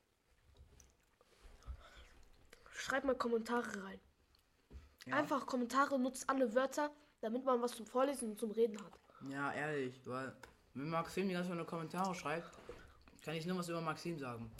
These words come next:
Speaker 2: Aber das ist auch hier bei mir, deswegen.
Speaker 1: Wir müssen über alle was sagen.
Speaker 2: Ja. Über euch, liebe Zuhörer. Ich brauche einen Namen für die Zuhörer. Wie soll, wie soll ich meine Zuhörer und Zuhörerinnen nennen?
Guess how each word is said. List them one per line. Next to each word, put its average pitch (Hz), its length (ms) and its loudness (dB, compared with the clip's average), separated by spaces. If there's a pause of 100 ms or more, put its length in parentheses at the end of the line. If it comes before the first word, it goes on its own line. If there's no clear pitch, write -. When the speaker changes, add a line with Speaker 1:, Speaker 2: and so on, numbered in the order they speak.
(120)
Speaker 2:
Aber 170 280 4
das 175 140 0
ist 170 140 -6
auch 160 100 -6
hier 160 160 -4
bei 160 160 2
mir, 139 140 -4
deswegen. 120 400 -4
Speaker 1:
Wir 240 80 0
müssen 269 260 2
über 233 220 2
alle 254 180 4
was 208 160 -4
sagen. 190 240 -8 (200)
Speaker 2:
Ja. 139 360 -6 (1040)
Über 156 280 0
euch, 175 340 2
liebe 135 220 -8
Zuhörer. 131 300 -8 (180)
Ich 175 140 -6
brauche 214 180 2
einen 190 100 -2
Namen 180 200 0
für 175 100 -8
die 143 80 -10
Zuhörer. 123 480 -8 (3000)
Wie 151 100 -6
soll, 175 260 2
wie 196 80 2
soll 190 120 -2
ich 185 100 -6
meine 165 140 -6
Zuhörer 156 580 -4
und 147 140 -8
Zuhörerinnen 135 720 -6
nennen? 120 360 -8